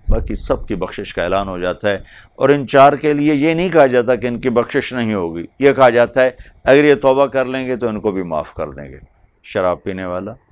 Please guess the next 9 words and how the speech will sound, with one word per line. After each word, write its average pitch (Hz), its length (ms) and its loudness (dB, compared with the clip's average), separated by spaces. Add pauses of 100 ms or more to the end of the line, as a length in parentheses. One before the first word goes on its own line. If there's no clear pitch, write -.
(360)
ماں 87 180 -8
باپ 87 300 -6
کا 92 80 -8
نافرمان، 85 640 -10 (680)
رشتہ 101 180 -6
داروں 95 280 -2
سے 92 160 -6
لڑنے 87 320 -8
والا 87 240 -10